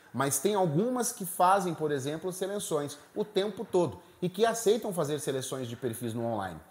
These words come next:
Então, se você ver que a empresa tem esse tipo de abertura aí, pode ser que compense pra você marcar essas agências nas suas fotos. Por isso é importante pesquisar bem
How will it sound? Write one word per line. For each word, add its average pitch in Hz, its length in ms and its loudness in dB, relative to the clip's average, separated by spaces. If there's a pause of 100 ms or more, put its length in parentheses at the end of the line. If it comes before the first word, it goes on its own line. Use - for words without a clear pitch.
(240)
Então, 113 220 2
se 151 120 -2
você 156 320 2
ver 135 280 0
que 143 120 0
a 139 80 4
empresa 123 480 -2 (240)
tem 175 180 4
esse 214 160 0
tipo 170 240 -2
de 165 80 2
abertura 139 460 2
aí, 127 240 2 (500)
pode 107 260 0
ser 107 200 -2
que 113 80 -12
compense 123 480 -4
pra 127 120 0
você 120 260 -2
marcar 143 420 2
essas 160 240 0
agências 135 480 -4 (200)
nas 135 160 -2
suas 143 220 0
fotos. 92 340 -2 (220)
Por 139 140 2
isso 165 160 2
é - 20 2
importante 160 460 -2
pesquisar 143 560 0
bem 139 500 2